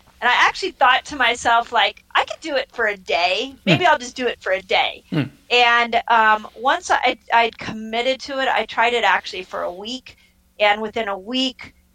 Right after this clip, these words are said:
Speaker 1: like, my three, three in the afternoon crash went away. I started sleeping better. I started losing weight for no particular reason.
Speaker 2: Mm.
Speaker 1: And it was like after one week, I was hooked.
Speaker 2: That is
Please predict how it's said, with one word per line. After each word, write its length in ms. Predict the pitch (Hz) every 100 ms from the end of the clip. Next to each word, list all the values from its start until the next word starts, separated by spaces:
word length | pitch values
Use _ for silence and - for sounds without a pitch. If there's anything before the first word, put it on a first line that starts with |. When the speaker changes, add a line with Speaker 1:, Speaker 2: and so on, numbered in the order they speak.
| 214
Speaker 1:
like, 360 | 190 170 - -
my 240 | 110 180 -
three, 480 | 233 254 254 233 -
three 380 | - 269 269 262
in 100 | 240
the 100 | 220
afternoon 480 | 220 - 220 208 202
crash 500 | - 233 226 233 -
went 160 | 226 220
away. 360 | 208 214 202
I 20 |
started 280 | 196 - -
sleeping 540 | - - 233 226 226 220
better. 560 | 214 208 208 208 196
I 80 | 185
started 540 | - 220 202 196 196 208
losing 400 | 233 220 220 202
weight 240 | 226 214
for 160 | - 196
no 220 | 214 208
particular 520 | - 185 180 196 190
reason. 640 | 202 226 220 226 220 214 - -
Speaker 2:
Mm. 260 | - 117 101 -
Speaker 1:
And 220 | 214 208
it 160 | 214 220
was 160 | 220
like 140 | 220 214
after 260 | 208 220
one 240 | 208 202 196
week, 180 | 190 190
I 100 | 180
was 120 | 175
hooked. 360 | - - - - _ _ _ _ _ _ _ - - - - _ _ -
Speaker 2:
That 440 | 107 113 127 -
is 420 | - 120 117 113